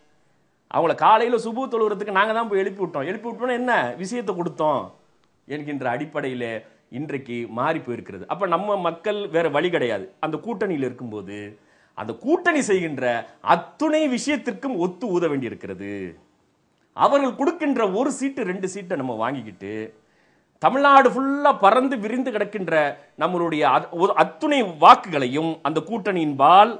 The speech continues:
ஆஹ், அந்த கூட்டணியின்பால் வாக்களிப்பதற்காக பெரும் முயற்சி எடுத்துக்கொண்டு நம்மளுடைய கை காசை போட்டு செலவு பண்ணி அத்துணையும் செய்றோம். இது எந்த இடத்துலயாவது இந்த வழிமுறைக்கு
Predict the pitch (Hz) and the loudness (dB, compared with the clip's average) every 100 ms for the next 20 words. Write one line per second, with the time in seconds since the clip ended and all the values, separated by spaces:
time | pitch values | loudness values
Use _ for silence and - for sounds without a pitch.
0 | - _ _ _ _ _ - 139 135 135 | -12 _ _ _ _ _ -6 -2 0 0
1 | 135 143 220 208 214 185 175 185 147 185 | -2 -4 -6 -4 -2 0 4 4 6 4
2 | 202 175 135 127 113 131 123 117 - 214 | 4 -2 -4 -8 -2 0 0 -2 0 0
3 | 277 381 359 285 269 - 185 175 165 160 | 0 -2 -2 -2 -2 0 -2 -2 -10 -8
4 | 165 175 160 156 139 139 139 147 127 123 | -6 -4 -4 -4 -4 -6 -4 -6 -6 -10
5 | 120 110 151 185 175 170 113 - 147 165 | -12 -12 -10 -10 -8 -10 -10 -12 -12 -10
6 | 113 92 - _ _ _ _ _ - 139 | -12 -16 -20 _ _ _ _ _ -8 -4
7 | 143 214 330 349 285 220 220 220 190 196 | 4 4 4 4 6 6 2 2 4 4
8 | 233 160 127 156 180 120 - | 2 0 0 -2 -2 -4 -8